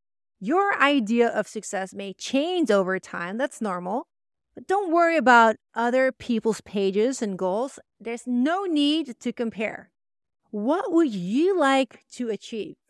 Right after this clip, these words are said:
Why are you spending time creating content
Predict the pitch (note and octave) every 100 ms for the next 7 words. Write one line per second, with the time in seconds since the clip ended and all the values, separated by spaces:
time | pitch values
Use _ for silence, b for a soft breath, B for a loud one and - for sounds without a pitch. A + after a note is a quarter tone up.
0 | _ _ _ _ - G#3+ B3+ F#4 G#4+ F#4
1 | A#3+ A#3 E4+ A4 _ _ _ _ A#3 A#3+
2 | A#3+ G#3 D4 G4 - - E4 E4+ E4+ -
3 | E4+ F4+ C#4+ G#3 F#3+ - A#3 A#3 A#3+ A#3
4 | - - B3 - G#3+ F3+ F3+